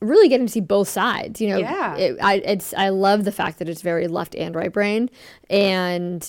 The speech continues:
Speaker 1: I, you know, I remember starting for her, working for her, I was like, "I'm gonna be a producer, I'm gonna be a producer." And then, like, two months in, I was like,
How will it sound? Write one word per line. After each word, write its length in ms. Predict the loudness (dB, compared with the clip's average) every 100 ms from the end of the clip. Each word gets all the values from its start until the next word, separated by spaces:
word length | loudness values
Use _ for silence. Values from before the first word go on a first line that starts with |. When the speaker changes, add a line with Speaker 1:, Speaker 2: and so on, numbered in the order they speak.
| -18 _ _ -2
Speaker 1:
I, 600 | 0 2 2 2 0 0
you 80 | -2
know, 260 | -2 -2 -2
I 60 | -4
remember 420 | -2 -2 -2 -4 -6
starting 300 | 0 0 0
for 120 | -2
her, 420 | 0 2 2 0
working 260 | -2 -2 -2
for 80 | -2
her, 60 |
I 100 | -2
was 140 | -2 -2
like, 180 | -6 -6 -20 -20 _ -4
"I'm 140 | 0
gonna 140 | 0
be 100 | 0
a 40 | -2
producer, 360 | -2 -2 -2
I'm 80 | -2
gonna 100 | -2
be 80 | -2
a 60 | -2
producer." 680 | -2 -2 -2 0 0 -2 -6 _ _
And 220 | -2 0 2
then, 320 | 2 0 -4
like, 200 | -6 -4
two 140 | 0
months 320 | 0 0 -2
in, 500 | 0 0 -2 -6 -8 -14 _ _ -4
I 140 | -4
was 100 | -2
like, 180 | -4